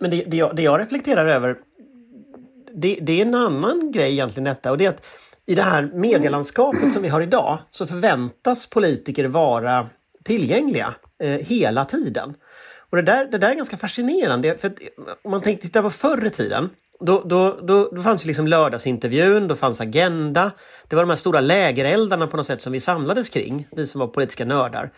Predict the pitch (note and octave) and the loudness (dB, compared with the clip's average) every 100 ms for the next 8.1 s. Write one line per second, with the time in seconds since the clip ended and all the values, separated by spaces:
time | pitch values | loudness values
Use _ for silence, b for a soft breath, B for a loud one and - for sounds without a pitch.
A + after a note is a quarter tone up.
0 | B B B B B - F3 E3+ B2+ B2 | B B B B B -2 0 4 2 0
1 | - G#3 C#4+ F#3 E3 A3 C3+ - G3+ D#4+ | -2 0 2 2 2 0 0 -2 -2 0
2 | A3 A#2+ A#2 A#2 B2 _ D#3+ D#3 D#3 C#3+ | 0 0 -2 -2 -4 _ 2 2 4 2
3 | C#3 - - - _ - G3 D#3+ C3+ B2 | 0 -6 -10 -18 _ -4 0 0 0 -2
4 | D3 G3 C#3+ D3 G3+ B3+ B3 G#3 A2+ A2 | -2 -2 0 0 2 4 4 2 0 0
5 | D3 D#3+ G3+ A#3+ G#3+ F#3 D#3+ A3 C4+ A#2 | 0 2 2 2 2 0 2 2 2 0
6 | A2+ - B B B - D3+ D3+ F3 F#3 | -4 -6 B B B -2 0 2 2 0
7 | - D3 D3 C#3 F3+ D#3 F#3 A#3 C4+ B2+ | 0 0 2 2 0 0 -2 0 2 0
8 | G2 | -4